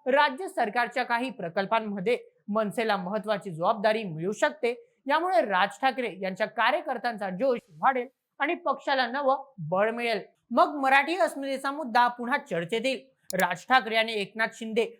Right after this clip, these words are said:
दोघेही मराठी अस्मितेच्या मुद्द्यावर आक्रमकपणे बोलतात. जर ही युती झाली तर मराठी माणसांच्या हक्कांसाठी आणि मराठी भाषेच्या संवर्धनासाठी मोठी चळवळ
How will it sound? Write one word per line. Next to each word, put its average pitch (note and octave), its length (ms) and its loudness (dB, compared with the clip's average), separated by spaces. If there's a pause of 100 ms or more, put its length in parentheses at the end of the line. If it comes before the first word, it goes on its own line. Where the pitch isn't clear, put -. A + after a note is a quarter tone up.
(120)
दोघेही C#4 360 2
मराठी B3 380 2
अस्मितेच्या A#3 520 -4
मुद्द्यावर G3+ 400 2 (160)
आक्रमकपणे C#4 720 -2
बोलतात. E3 460 2 (340)
जर G3 120 2
ही G3 140 0
युती B3 360 -4
झाली A3+ 280 2 (320)
तर C4+ 100 4
मराठी D#4+ 380 0
माणसांच्या B3 540 -2
हक्कांसाठी A3+ 640 -2 (240)
आणि D4 160 -2
मराठी C4 380 2
भाषेच्या B3 500 -4 (180)
संवर्धनासाठी B3+ 960 0 (200)
मोठी A3 280 -6
चळवळ B3+ 400 2